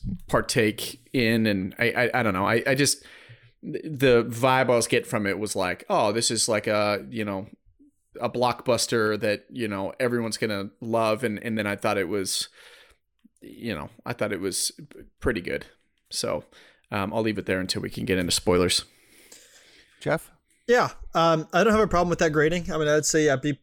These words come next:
Speaker 3: B minus, B, B plus, I mean, somewhere in that range. Uh, I'd probably give it a B, to be honest. I, I enjoyed this movie. There's a lot of it that I liked. I mean, um, it was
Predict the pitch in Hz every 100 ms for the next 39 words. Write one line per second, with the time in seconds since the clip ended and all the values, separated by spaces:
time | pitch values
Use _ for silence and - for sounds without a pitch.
0 | _ _ 165 151 147 160 156 - 147 139
1 | 139 143 147 143 139 - 147 143 135 131
2 | 131 135 151 - - - 147 135 139 135
3 | 135 135 - _ _ - 156 214 185 190
4 | 151 139 175 _ - 151 151 151 175 -
5 | 143 143 139 151 151 147 156 147 151 156
6 | 160 139 127 131 127 139 135 151 135 123
7 | 127 160 - 139 131 135 127 - - -
8 | - - 127 123 123 117 - _ _ _
9 | _ _ - 156 160 143 143 143 139 -
10 | -